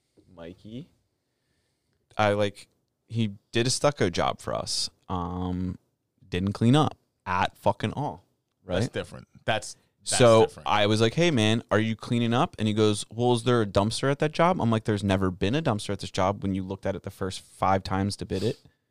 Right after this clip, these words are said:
Speaker 1: Like, you gotta come clean up." Comes, cleans up. Never comes to clean up. "Oh, my guy's coming." Never comes to clean up.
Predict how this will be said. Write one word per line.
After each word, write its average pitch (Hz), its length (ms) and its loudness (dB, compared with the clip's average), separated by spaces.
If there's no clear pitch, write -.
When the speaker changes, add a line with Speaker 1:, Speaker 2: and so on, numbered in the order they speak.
Speaker 1:
Like, 95 320 -4
you 104 80 -6
gotta 110 160 6
come 120 160 0
clean 160 200 -4
up." - 160 -4
Comes, 92 220 -4
cleans 95 260 -4
up. 95 180 -2
Never 127 280 4
comes 87 240 -2
to 78 80 -6
clean 69 260 -8
up. - 140 -14
"Oh, 127 180 6
my 123 140 4
guy's 123 300 4
coming." 95 320 -4
Never 107 200 4
comes 95 180 -4
to - 60 -12
clean - 200 -16
up. - 100 -20